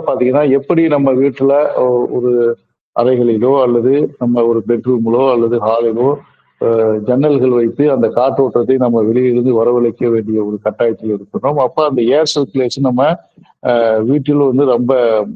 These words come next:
மிக முக்கியமாக அதிகமாக இருக்க வேண்டும். அப்படி இருந்தால்தான் நம்ம ஆரோக்கியமாக வாழ்வதற்குண்டான ஒரு வாய்ப்பு அதன் மூலமாக ஏற்படும். அப்ப அந்த, அஹ், உயிருக்கு ஆதாரமான அந்த ஆக்சிஜனை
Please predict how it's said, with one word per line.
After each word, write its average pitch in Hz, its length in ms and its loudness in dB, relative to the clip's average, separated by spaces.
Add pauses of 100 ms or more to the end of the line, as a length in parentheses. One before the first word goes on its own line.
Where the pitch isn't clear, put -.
(100)
மிக 127 200 -2
முக்கியமாக 127 640 0
அதிகமாக 120 500 0
இருக்க 107 260 -8
வேண்டும். 104 340 -2 (640)
அப்படி 139 300 -2
இருந்தால்தான் 160 640 2
நம்ம 143 200 2
ஆரோக்கியமாக 139 720 2
வாழ்வதற்குண்டான 127 800 0
ஒரு 107 320 0
வாய்ப்பு 117 500 0
அதன் 117 220 0
மூலமாக 110 440 0
ஏற்படும். 107 400 -2
அப்ப 151 500 -2 (220)
அந்த, 156 320 0 (400)
அஹ், 127 340 0
உயிருக்கு 160 600 0
ஆதாரமான 135 800 2
அந்த 123 220 0
ஆக்சிஜனை 131 640 0